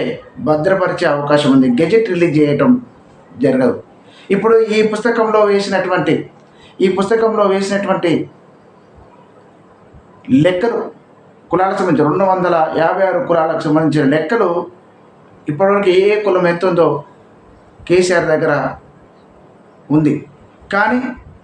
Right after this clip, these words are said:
అది ఇప్పటివరకు బయట పెట్టలే. బయటకు పెట్టకపోవటాన్ని, బయటకు రిలీజ్ చేయకపోవటం వల్ల ఏ కులం ఎంత ఉందో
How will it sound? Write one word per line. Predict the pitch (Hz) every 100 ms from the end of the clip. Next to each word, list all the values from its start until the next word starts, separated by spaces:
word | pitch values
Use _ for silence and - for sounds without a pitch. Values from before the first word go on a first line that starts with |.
| -
అది | 190 196
ఇప్పటివరకు | 202 220 202 190
బయట | 185 180
పెట్టలే. | 165 143 101 - - - - - - -
బయటకు | 196 262 254
పెట్టకపోవటాన్ని, | 240 240 226 214 214 208 202 196 190 - - - 147
బయటకు | 180 208 196 185 120 139
రిలీజ్ | 170 202 190
చేయకపోవటం | 190 180 170 165 165 156
వల్ల | 156 143 131 - - - - - 165
ఏ | 220 220
కులం | 240 233
ఎంత | 202 240
ఉందో | 233 220